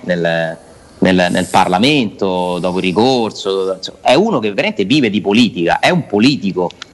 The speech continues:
fondamentalmente, e quindi in questo momento c'è un conflitto di interessi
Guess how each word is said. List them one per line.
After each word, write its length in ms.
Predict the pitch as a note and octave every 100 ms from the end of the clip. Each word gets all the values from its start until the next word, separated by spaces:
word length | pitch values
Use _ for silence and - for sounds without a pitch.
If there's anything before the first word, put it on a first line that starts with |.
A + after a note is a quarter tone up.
| - _ - -
fondamentalmente, 920 | F#2+ F#2 F#2 F2 F#2 F2+ F2 E2 F2
e 100 | G2+
quindi 840 | - F3 G#3 G#3 G2+ F#3+ - - -
in 120 | A#2
questo 440 | A2+ G3 F#3+ - B2
momento 380 | C3+ F3+ F#3 A#2
c'è 100 | A2+
un 140 | G#2
conflitto 560 | - - - F3+ - C3
di 100 | C3
interessi 800 | B2 A#2+ B2+ C#3+ - - D3